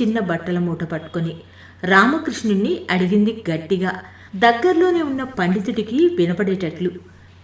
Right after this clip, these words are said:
"ఇవాళ అన్నంలోకి సాధకం ఏం చేయమంటావు మామా?" అని.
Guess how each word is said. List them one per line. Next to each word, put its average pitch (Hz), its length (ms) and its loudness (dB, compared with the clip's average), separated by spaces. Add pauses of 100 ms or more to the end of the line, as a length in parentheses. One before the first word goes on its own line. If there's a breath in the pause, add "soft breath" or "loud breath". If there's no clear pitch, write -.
"ఇవాళ 359 540 8 (100)
అన్నంలోకి 330 760 6
సాధకం 311 720 2 (160)
ఏం 220 300 6
చేయమంటావు 330 500 2
మామా?" 285 480 0 (300)
అని. 175 180 2